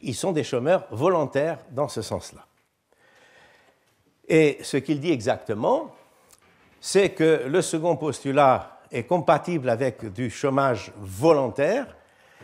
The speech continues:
dû au refus ou à l'incapacité d'une unité de travail, d'un individu, donc, comme résultat de la législation, salaire minimal, des pratiques sociales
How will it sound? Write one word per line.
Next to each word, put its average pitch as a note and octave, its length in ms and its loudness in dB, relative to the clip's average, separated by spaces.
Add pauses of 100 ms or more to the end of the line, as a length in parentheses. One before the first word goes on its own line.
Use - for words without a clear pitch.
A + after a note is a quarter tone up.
(280)
dû D#3 440 0
au C#3 140 2
refus C#3 560 -2
ou B2+ 140 -4
à B2 100 2
l'incapacité D#3 800 0
d'une B2+ 180 -4
unité A2+ 380 -6
de E2 60 -14
travail, A#2+ 540 -2
d'un A#2 160 -6
individu, F2+ 600 -8
donc, - 120 -18 (1300)
comme G3 220 6
résultat F3+ 520 4
de E3 80 0
la E3 80 6
législation, D3 800 -2 (640)
salaire A#2+ 360 -4
minimal, G#2+ 520 -8 (1400)
des D3+ 200 6
pratiques F3 400 0
sociales D#3+ 640 2